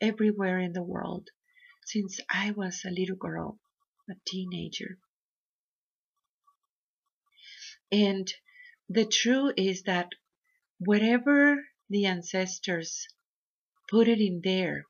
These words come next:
for you to realize it, it is hidden in plain sight. This means that your senses are coming back to the original mode.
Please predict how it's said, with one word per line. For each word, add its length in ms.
for 100
you 440
to 140
realize 640
it, 220
it 100
is 380
hidden 380
in 260
plain 720
sight. 520
This 460
means 480
that 440
your 640
senses 920
are 160
coming 540
back 420
to 140
the 160
original 680
mode. 640